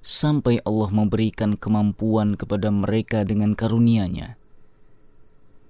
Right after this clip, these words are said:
Dan jika hamba-hamba sahaya yang kalian miliki menginginkan perjanjian kebebasan, maka hendaklah kalian buat perjanjian dengan mereka, jika kalian mengetahui ada kebaikan pada mereka.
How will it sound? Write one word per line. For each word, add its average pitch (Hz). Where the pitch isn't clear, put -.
Dan 135
jika 123
hamba-hamba 113
sahaya 113
yang 107
kalian 117
miliki 117
menginginkan 139
perjanjian 113
kebebasan, 90
maka 147
hendaklah 101
kalian 101
buat 107
perjanjian 107
dengan 117
mereka, 107
jika 156
kalian 120
mengetahui 107
ada 98
kebaikan 101
pada 101
mereka. 95